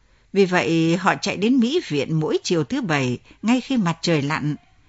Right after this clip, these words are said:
Ông ấy đi ngủ vào cái giờ gà lên chuồng, một chuông gà bệnh. Fred nói, đó là điều khơi mào mọi chuyện.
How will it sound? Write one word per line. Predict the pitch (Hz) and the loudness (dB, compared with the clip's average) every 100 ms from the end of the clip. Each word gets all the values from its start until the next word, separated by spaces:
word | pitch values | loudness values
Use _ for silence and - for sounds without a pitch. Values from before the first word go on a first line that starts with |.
| _ - - | _ -20 -6
Ông | 190 | 0
ấy | 202 | 0
đi | 247 240 | 2 2
ngủ | 190 151 127 | 2 2 0
vào | 117 | -2
cái | 151 302 | -2 -2
giờ | 240 175 160 | 0 0 0
gà | 151 170 165 | 0 0 0
lên | 208 254 | 0 0
chuồng, | - 175 170 175 180 _ - | 0 0 2 0 -4 _ -12
một | - 185 - | -4 -4 -2
chuông | 214 214 226 | 0 2 4
gà | 226 202 180 | 2 0 -2
bệnh. | 139 147 120 - _ _ - | 0 -2 -2 -10 _ _ -12
Fred | 175 196 233 | -4 -4 -2
nói, | 175 170 196 294 - - - | -2 0 0 -2 -6 -20 -12
đó | - 269 | -2 0
là | 233 | 2
điều | 156 143 | 2 0
khơi | 120 - 247 | -2 -2 -2
mào | 175 160 143 | 0 0 0
mọi | 139 151 - 131 | 0 0 -2 -6
chuyện. | - 131 160 | -6 -4 -4